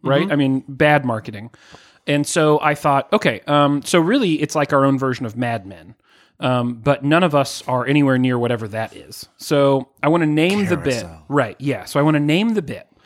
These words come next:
Speaker 2: I
Speaker 1: So
Speaker 2: did steal my identity from a dead Korean war hero, but
Speaker 1: Well,
Speaker 2: other than that.
Speaker 1: other than that part.
Speaker 2: <laughs>
Speaker 1: So we could name, we could name this segment, uh, Bad Men.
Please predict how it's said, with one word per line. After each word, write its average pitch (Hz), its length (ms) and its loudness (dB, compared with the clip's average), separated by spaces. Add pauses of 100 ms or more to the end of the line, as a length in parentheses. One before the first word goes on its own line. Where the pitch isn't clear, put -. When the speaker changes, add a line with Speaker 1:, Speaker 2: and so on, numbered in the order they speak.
(480)
Speaker 2:
I 143 100 0
Speaker 1:
So 160 100 4
Speaker 2:
did 135 100 2
steal 120 380 -2
my 107 260 -6
identity 98 360 -10
from 101 200 -18
a 87 60 -16
dead 95 240 -14
Korean 87 360 -20
war - 180 -20
hero, - 260 -20 (220)
but - 260 -18
Speaker 1:
Well, 139 320 -2
Speaker 2:
other 113 240 -6
than 85 200 -20
that. - 100 -4
Speaker 1:
other 175 260 4
than 156 160 2
that 131 180 0 (120)
part. 110 300 -4
Speaker 2:
<laughs> 160 500 -8
Speaker 1:
So 147 260 2 (260)
we 160 140 2
could 170 180 0
name, 170 300 0
we 151 100 2
could 151 160 -4
name 165 240 2
this 170 160 -2
segment, 160 380 -2 (220)
uh, 117 320 -4 (120)
Bad 131 460 0
Men. 202 320 2